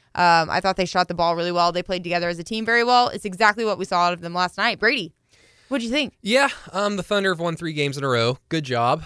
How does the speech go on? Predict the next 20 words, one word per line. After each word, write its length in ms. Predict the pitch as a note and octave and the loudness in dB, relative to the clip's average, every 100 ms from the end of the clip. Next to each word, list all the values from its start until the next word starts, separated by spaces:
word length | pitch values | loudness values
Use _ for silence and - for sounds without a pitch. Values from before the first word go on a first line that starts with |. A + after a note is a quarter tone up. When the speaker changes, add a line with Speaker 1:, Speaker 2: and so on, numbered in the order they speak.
| - | -10
Speaker 1:
Whoa. 120 | B2+ G#2 | -4 0
Speaker 2:
going 160 | C3+ | 2
back 180 | C3 B2+ | 2 0
to 100 | - | -4
that 220 | B2+ B2+ - | -2 -2 -4
Wednesday 360 | C3 B2+ A#2+ A#2+ | -6 -4 -2 -2
loss 460 | A2+ A2+ - - _ | 0 -2 -4 -12 _
at 100 | B2+ | -8
home 380 | A#2+ A#2+ A2+ A2 | -4 -2 -2 -4
to 100 | A2 | -6
the 80 | G#2+ | -10
Pacers. 540 | G#2 A2+ A2 A#2 A2+ - | -4 -4 -4 -4 -6 -4
But 260 | A#2+ A2 - _ | -4 -4 -8 _
two 180 | - A#3 | 0 2
of 60 | |
those 180 | G#3+ G3 | 4 2
three 200 | - F#3 | -2 -4
games, 360 | D3 C3+ C3+ B2+ | -2 -2 -2 -6
including 360 | A#2 C#3 B2+ B2 | -8 -6 -6 -6
tonight, 480 | A#2 G#2+ G#2+ G#2+ | -6 -4 -4 -6